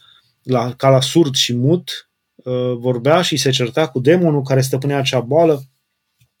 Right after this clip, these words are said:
și pe care îl alunga. Uh, și atunci poți greși ca și Motovilov, care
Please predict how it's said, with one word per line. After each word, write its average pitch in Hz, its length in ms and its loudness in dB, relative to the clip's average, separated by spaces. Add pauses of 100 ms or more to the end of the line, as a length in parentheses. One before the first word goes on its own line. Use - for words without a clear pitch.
și - 120 -10
pe 123 120 -4
care 151 180 -2
îl 151 80 2
alunga. 143 560 2 (1200)
Uh, 139 380 6 (1300)
și - 120 0
atunci 156 360 4 (880)
poți 190 220 2
greși 160 300 2
ca 170 160 4
și 151 140 0
Motovilov, 143 580 0
care 147 680 2